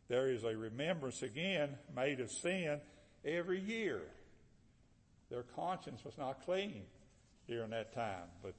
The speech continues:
praise God, our conscience are. The apostle goes on to say concerning the old law, he says it can never,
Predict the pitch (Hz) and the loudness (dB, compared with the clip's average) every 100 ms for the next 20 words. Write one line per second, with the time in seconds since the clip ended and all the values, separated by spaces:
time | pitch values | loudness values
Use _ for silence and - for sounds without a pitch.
0 | - 120 127 117 135 139 123 120 - - | -4 0 0 0 4 6 6 2 -6 -20
1 | - 131 139 - 143 127 - 107 123 170 | -4 2 4 4 2 2 0 -4 4 6
2 | 135 95 - - - - - - 107 104 | 6 4 0 -14 -20 -20 -20 -6 -4 0
3 | 139 147 139 127 117 143 127 139 180 180 | 8 8 8 4 4 4 6 4 4 2
4 | 135 - 123 143 - 113 - 143 135 117 | -2 2 4 4 0 -8 0 2 2 -2
5 | 120 123 127 110 113 113 123 156 - - | 2 4 4 6 6 8 6 2 -4 -20
6 | - - - 127 120 - 131 120 104 117 | -20 -20 -4 -2 -2 0 2 2 0 -4
7 | - 110 117 156 190 131 127 | -4 -6 2 8 8 6 2